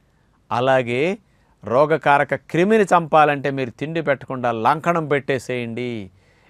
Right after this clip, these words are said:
ఎలా చేయాలో తెలుసండి? పొడి దగ్గు వచ్చేటప్పుడు కాచి చల్లార్చిన నీళ్ళే తాగాలి. మామూలు నీళ్ళు గోరెచ్చగా తాగటం కాదు కావాల్సింది ఇక్కడ. వేడిగా నీళ్ళు త్రాగటం మంచిదని, కొంతమంది బిందులో నీళ్ళు పొయ్యి మీద గోరెచ్చగా పెట్టుకు తాగుతారు. గోరువెచ్చని నీళ్ళలో క్రిములు చంపబడవు,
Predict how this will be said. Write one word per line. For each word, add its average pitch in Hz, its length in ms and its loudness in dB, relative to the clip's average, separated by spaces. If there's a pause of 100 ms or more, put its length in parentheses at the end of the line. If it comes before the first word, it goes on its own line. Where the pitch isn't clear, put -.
(100)
ఎలా 123 180 2
చేయాలో 139 340 0
తెలుసండి? 156 600 -6 (640)
పొడి 165 160 4
దగ్గు 160 300 4
వచ్చేటప్పుడు 120 720 -2 (500)
కాచి 151 400 4
చల్లార్చిన 151 640 0
నీళ్ళే 151 380 0
తాగాలి. 139 460 4
మామూలు 147 460 0
నీళ్ళు 156 260 -2
గోరెచ్చగా 147 540 0
తాగటం 135 440 -4
కాదు 135 260 -2
కావాల్సింది 123 560 -2
ఇక్కడ. 104 180 -12 (920)
వేడిగా 143 440 2
నీళ్ళు 180 240 0
త్రాగటం 190 460 4
మంచిదని, 180 440 2
కొంతమంది 151 400 0
బిందులో 160 380 0
నీళ్ళు 156 220 -4
పొయ్యి 143 200 -2
మీద 151 140 -2
గోరెచ్చగా 143 500 -2
పెట్టుకు 135 240 -6
తాగుతారు. 120 300 -2
గోరువెచ్చని 143 680 -2
నీళ్ళలో 143 300 -2
క్రిములు 139 380 -4
చంపబడవు, 131 920 -2